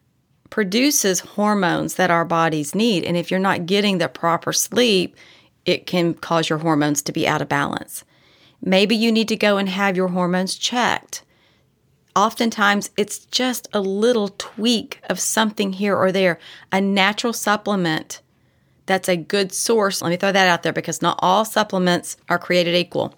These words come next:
Maybe that's all it needs to get your hormones back in alignment. And last but not least for today anyway,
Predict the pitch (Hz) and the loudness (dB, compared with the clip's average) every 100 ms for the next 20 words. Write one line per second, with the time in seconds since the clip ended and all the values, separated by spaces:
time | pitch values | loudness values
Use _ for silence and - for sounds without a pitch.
0 | _ 185 202 214 226 196 196 196 196 185 | _ 0 0 0 0 0 0 0 0 0
1 | 190 170 - - - - 190 190 190 190 | 0 -2 -6 -10 -12 -10 -4 -2 0 -2
2 | 175 180 196 196 175 170 165 - 165 170 | -4 -2 0 0 0 0 -4 -4 -2 -2
3 | - 170 165 156 165 151 156 147 - - | -6 -4 -4 -2 -2 -2 -2 -4 -8 -14
4 | - _ _ _ _ _ _ _ 214 233 | -20 _ _ _ _ _ _ _ -2 2
5 | 233 240 254 - - 226 - 196 208 - | 2 2 0 -6 -2 -2 0 -2 -2 -2
6 | - 180 190 202 214 202 - 202 185 185 | -4 -4 -2 2 2 2 0 -2 0 2
7 | 170 170 165 | 2 2 -2